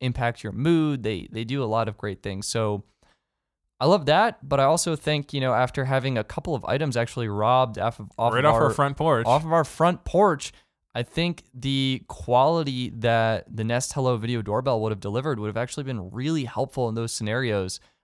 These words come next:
Speaker 1: um, especially with the ten-day footage, 'cause I think we realized, uh, typically within almost a couple days of the incident. So then
Speaker 2: Yeah, usually it's not, you know, you're realizing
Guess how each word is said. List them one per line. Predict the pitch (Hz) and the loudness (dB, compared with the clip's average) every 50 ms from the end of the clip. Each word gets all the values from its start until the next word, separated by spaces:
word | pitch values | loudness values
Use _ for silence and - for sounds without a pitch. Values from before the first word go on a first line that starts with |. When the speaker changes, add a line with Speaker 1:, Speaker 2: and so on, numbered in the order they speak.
| _ _ | _ _
Speaker 1:
um, | 107 107 107 107 | -4 -2 -2 -2
especially | 104 - - - 131 123 - - 131 120 117 | -2 -4 -2 -2 -4 -2 -2 -4 -4 -4 -2
with | 110 113 113 110 - | -2 -2 -2 -4 -4
the | - 107 104 110 110 110 107 104 - - _ | -8 -8 -6 -4 -4 -4 -4 -4 -6 -10 _
ten-day | - - - 120 135 131 123 123 120 110 104 | -18 -10 -6 -4 -4 -2 -2 0 0 -2 -2
footage, | - - 143 135 120 101 - | -2 -2 -2 -2 -2 -4 -6
'cause | - 123 113 | -8 -4 -4
I | 110 | -4
think | - 170 180 - | -2 -2 -2 -2
we | 139 120 | -2 -4
realized, | 101 107 123 139 143 131 117 113 107 101 104 98 - - - _ _ _ _ _ _ _ _ | -2 0 2 2 4 4 4 4 4 2 0 -4 -6 -10 -14 _ _ _ _ _ _ _ _
uh, | 101 101 | -2 -2
typically | - - 139 151 135 - 139 | -2 -2 -6 -6 -4 -4 -4
within | 123 110 104 110 117 113 110 110 107 107 104 - - | -4 -2 -2 -2 -2 0 0 -2 -2 -2 -4 -6 -10
almost | - - 117 123 123 113 - | -10 -8 -6 -4 -4 -4 -6
a | - - | -8 -10
couple | - - 123 - - 117 | -4 -2 -2 -2 -2 -6
days | 104 101 104 107 117 123 120 | -4 -4 -2 -2 -2 -4 -4
of | 117 101 | -6 -6
the | 101 104 107 | -6 -6 -4
incident. | 117 - - 143 160 165 147 - | -4 -4 -4 -4 -4 -4 -4 -4
So | - 120 113 | -4 -4 -2
then | 104 110 110 110 107 107 107 - _ | -2 -2 -2 -2 -2 -4 -6 -8 _
Speaker 2:
Yeah, | 156 151 123 | -2 0 0
usually | 120 139 165 190 196 226 226 190 | 0 2 0 0 0 0 0 -2
it's | 143 131 - - 135 | -2 -4 -4 -6 -4
not, | 131 123 - - - | -4 -4 -6 -6 -6
you | 131 | -4
know, | 123 110 | -4 -4
you're | 104 110 127 139 | -2 -2 -4 -4
realizing | 131 127 127 131 117 104 95 - 101 92 92 101 120 | 0 0 2 2 2 2 0 -2 -6 -6 -6 -8 -10